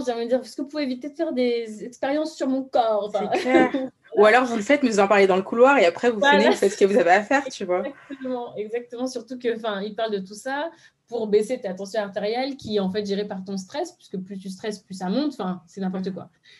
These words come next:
Speaker 1: Et, euh, bon, bref, donc ça a mis un temps infini. Je crois que je suis restée, ouais, trois, trois, quatre heures en salle de réveil. C'était hyper long.
Speaker 2: Mhm.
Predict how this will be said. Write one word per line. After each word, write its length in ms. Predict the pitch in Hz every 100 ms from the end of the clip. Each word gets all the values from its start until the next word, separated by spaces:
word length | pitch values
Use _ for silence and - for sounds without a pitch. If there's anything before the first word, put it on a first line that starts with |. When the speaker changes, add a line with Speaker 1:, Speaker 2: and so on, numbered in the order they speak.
| _ -
Speaker 1:
Et, 240 | 202 202
euh, 560 | 202 196 190 185 185 185
bon, 160 | 196
bref, 220 | 185 196 190
donc 120 | 190
ça 240 | - 202
a 60 | 202
mis 140 | 220
un 140 | 240 -
temps 180 | 233 -
infini. 600 | 262 - 262 247 254 285
Je 60 |
crois 120 | - 214
que 40 |
je 40 |
suis 80 | 196
restée, 280 | 190 185 214
ouais, 160 | 196 180
trois, 480 | - 185 170 170 180
trois, 200 | - 185
quatre 280 | 180 170 165
heures 80 |
en 60 | -
salle 180 | - 147
de 80 | 170
réveil. 220 | 165 170
C'était 260 | 156 160
hyper 300 | 185 190 185
long. 200 | 180 190 - _ _ _ 175
Speaker 2:
Mhm. 140 | 208